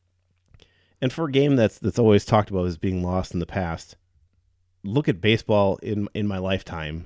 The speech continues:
you know, from, from the eighties through those, those nineties,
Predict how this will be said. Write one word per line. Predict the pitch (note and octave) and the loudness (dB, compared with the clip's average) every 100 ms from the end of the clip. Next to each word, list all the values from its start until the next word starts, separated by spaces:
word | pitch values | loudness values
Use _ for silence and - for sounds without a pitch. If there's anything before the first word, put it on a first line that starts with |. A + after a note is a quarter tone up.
| - | -14
you | - G2 | -8 -6
know, | F#2 | -6
from, | - G#2+ G2 _ _ _ _ _ _ _ _ - - _ _ _ | -4 -2 -2 _ _ _ _ _ _ _ _ -20 -20 _ _ _
from | - B2+ | -4 2
the | B2 - | 2 2
eighties | G#2+ A2+ A2+ A2 - - - _ - _ | 2 4 4 2 -2 -14 -20 _ -20 _
through | - - A2+ G#2+ | -20 -6 -2 -2
those, | F#2 G#2+ G2+ F#2+ | 0 0 0 0
those | G2 G2 F#2 | 0 0 0
nineties, | G2 G2+ G2 F#2+ - | 0 2 2 -2 -4